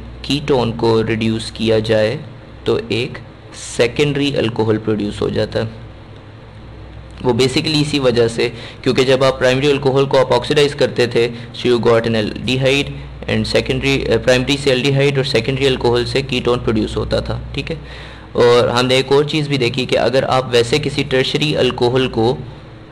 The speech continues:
oxidize करो, so आपके पास aldehyde या ketone या कोई carbonyl compound produce नहीं होता, बल्कि कोई alkene produce हो जाता है by an elimination reaction, ठीक है। और further फिर उसी को आप दोबारा hydration करने के बाद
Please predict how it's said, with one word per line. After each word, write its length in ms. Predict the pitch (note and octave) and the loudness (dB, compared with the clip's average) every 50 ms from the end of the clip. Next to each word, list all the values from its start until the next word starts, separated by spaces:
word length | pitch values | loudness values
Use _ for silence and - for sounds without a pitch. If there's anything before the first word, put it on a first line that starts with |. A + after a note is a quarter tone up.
| - - - - | -20 -14 -2 0
oxidize 520 | A#2+ A#2+ - - D3 C#3+ D3+ C#3+ C#3+ C#3 - | 0 0 2 0 0 2 4 2 2 2 0
करो, 440 | - B2+ A2+ A2+ A2+ A2+ C3 C#3 - - - - - - - - - - | 0 2 2 4 2 2 0 -4 -6 -10 -14 -16 -16 -18 -18 -18 -6 0
so 160 | - B2+ B2 - | 2 2 2 4
आपके 340 | - A#2+ A#2 A#2 - - | 2 2 0 2 0 0
पास 320 | - - A#2 A#2 B2 - C3 | 0 2 2 2 2 2 2
aldehyde 440 | B2+ B2+ C3+ C3+ C3+ B2 B2+ B2 B2+ | 0 0 2 2 2 2 4 4 2
या 60 | B2 | 0
ketone 580 | A#2 - B2 A#2+ A#2 B2 A#2+ A#2+ C3 D3 D3 - | 0 0 -4 -2 0 2 2 2 2 0 0 2
या 120 | - - | 2 2
कोई 160 | - C3+ C3+ | 2 2 -2
carbonyl 500 | B2 - B2+ A#2+ A#2 B2 B2+ A#2+ B2 A#2 | 0 2 2 2 4 4 2 2 0 0
compound 340 | - A#2+ A2+ A2 A#2 A#2 A#2 | -2 -4 0 0 0 0 2
produce 320 | A#2 A#2+ A#2 A#2+ A#2 A#2 A#2+ | 0 0 2 2 0 0 0
नहीं 260 | A#2+ A#2+ C#3 D3+ C#3+ | 0 0 2 2 2
होता, 300 | A#2+ G#2+ - A#2 A#2 B2 A#2+ - - - - - - | 0 0 0 0 0 0 -2 -4 -10 -12 -14 -2 0
बल्कि 280 | G2+ A#2+ A#2+ - C3+ C3 | 0 0 2 0 -2 0
कोई 240 | A#2+ B2+ C3 C#3+ | 0 0 0 0
alkene 560 | D3+ - B2 B2+ B2+ B2 - D3 D3 D#3 D#3 D3 | 0 0 0 0 0 -2 -2 -2 -2 0 0 0
produce 360 | C#3 B2 A#2 A2+ A2+ A2+ A2+ | 0 2 2 2 0 2 2
हो 100 | A2+ A2 | 0 2
जाता 320 | G#2+ A2+ A2 A2+ A#2 A2+ | 2 2 2 2 2 2
है 340 | A2+ A#2+ B2+ D3+ E3+ - - - - - - | 2 2 2 0 0 -4 -8 -10 -12 -8 -2
by 160 | A2 A#2 A2+ A2 A2 | 2 2 4 4 2
an 140 | A#2 A#2+ A#2 - - | 0 0 0 0 2
elimination 680 | A#2+ A#2 A2 A2+ A2+ A2+ A#2 A2+ A2+ A#2+ A#2 A2+ G#2+ G#2+ | 2 2 2 2 2 2 2 2 0 0 0 0 0 0
reaction, 380 | F#2+ - - - - G#2+ A2+ A2+ - - - - - - | -2 -2 -4 -4 -6 -6 -6 -6 -8 -10 -14 -14 -6 -6
ठीक 180 | B2+ B2+ - | -6 -4 -4
है। 100 | F3 F3+ - - - - - - - | -6 -6 -6 -12 -16 -18 -8 -2 -2
और 60 | A#2+ | -2
further 340 | A#2+ - B2+ B2+ B2+ C#3+ C#3+ C#3+ | 2 2 2 4 4 2 2 4
फिर 120 | C#3 C3+ B2+ | 2 2 2
उसी 300 | - - B2+ - D3+ D3 | 2 -2 -2 0 -2 0
को 140 | D3 C3+ | 2 2
आप 160 | B2 A#2+ A#2+ A#2+ | 4 4 2 2
दोबारा 640 | A#2+ A#2+ A2+ A#2 A2+ A2+ A2+ B2+ C3 C#3 C3+ - - - - - - - | 0 2 2 4 4 4 4 4 2 2 -2 -4 -10 -12 -12 -14 -10 -2
hydration 560 | - A#2 A2+ - G#2+ A2+ A#2 - - C#3 C3+ | 2 2 2 2 2 0 0 0 0 -2 2
करने 300 | C3+ C3 A2+ A#2 A#2 A#2 | 2 2 2 4 2 2
के 120 | A#2 A#2 | 2 2
बाद 400 | A2+ A2+ A2 A2+ A#2+ C3+ - - | 2 4 4 4 4 2 0 -2